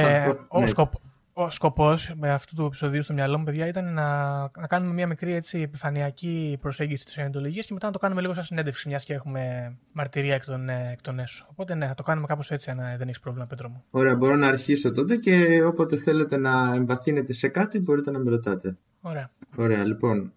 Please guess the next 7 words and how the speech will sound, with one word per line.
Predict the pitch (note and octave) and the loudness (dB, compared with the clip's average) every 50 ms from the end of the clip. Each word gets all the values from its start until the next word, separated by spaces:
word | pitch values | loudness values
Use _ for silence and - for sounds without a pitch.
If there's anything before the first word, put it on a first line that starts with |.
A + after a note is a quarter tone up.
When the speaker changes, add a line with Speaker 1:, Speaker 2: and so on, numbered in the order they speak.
| _ | _
Speaker 1:
Ε, | - - A#2 A#2 A2+ A2+ A2+ A2+ A2+ A2 A2 G#2+ G#2+ G#2+ - _ _ _ _ - | -2 0 2 4 4 4 4 4 2 2 2 0 -2 -4 -8 _ _ _ _ -4
εμένα | A#2 A#2 B2 C3 C#3+ D3 C#3+ | 0 2 2 4 4 2 2
η | C3 | 0
προσωπική | - B2+ - B2+ A#2 A#2+ A#2 C3+ | 0 -2 -6 -8 -8 -4 -2 -2
μου | C3+ | 0
εμπειρία | C3 A#2+ A2 A2+ A2+ A2 B2 C#3 C#3 C3+ | 0 0 2 4 4 4 6 4 4 4
ήτανε | C3+ C3 C3 B2 A#2 A2+ A2 G#2+ G#2 G#2 G#2 - A#2+ | 2 2 2 2 2 2 2 0 0 -2 -4 -6 -8